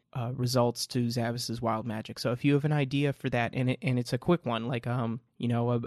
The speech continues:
a beard of bees, or, uh, sneezing for an hour, or there's a f-, few other ones in the player's handbook. If you're a regular D and D player and you have the player's handbook, you can check out the wild magic table that exists for some ideas.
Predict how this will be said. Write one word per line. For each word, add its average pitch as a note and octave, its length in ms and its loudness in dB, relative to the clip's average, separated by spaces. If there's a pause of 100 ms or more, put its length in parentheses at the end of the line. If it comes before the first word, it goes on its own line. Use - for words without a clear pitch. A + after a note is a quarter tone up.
a C3 60 -2
beard C#3 320 2
of B2+ 180 0
bees, A#2+ 600 -2 (340)
or, A#2+ 600 -2
uh, A2+ 280 -2
sneezing C#3 560 0
for A#2+ 180 0
an A2+ 100 -2
hour, A2 480 0
or A#2 200 -2
there's A#2+ 220 0
a B2 40 2
f-, - 240 -6
few C#3 220 2
other C3+ 140 6
ones B2+ 240 4
in A#2+ 80 2
the A#2+ 60 4
player's B2 320 2
handbook. B2 380 0
If A#2+ 140 -2
you're A#2+ 180 4
a A#2 40 2
regular B2 380 2
D A#2+ 200 0
and C#3+ 100 0
D B2 160 2
player B2 560 2
and A#2 180 0
you A#2 80 0
have A#2+ 280 0
the A#2 160 0
player's B2+ 360 0
handbook, B2 400 -2
you B2 60 -8
can A#2+ 120 -10
check A#2+ 240 -4
out A#2+ 100 0
the B2 60 0
wild A#2 260 2
magic A#2+ 500 0 (320)
table C#3 420 4
that A#2+ 180 0
exists C3 800 0
for B2 160 2
some B2+ 180 0
ideas. C3+ 600 0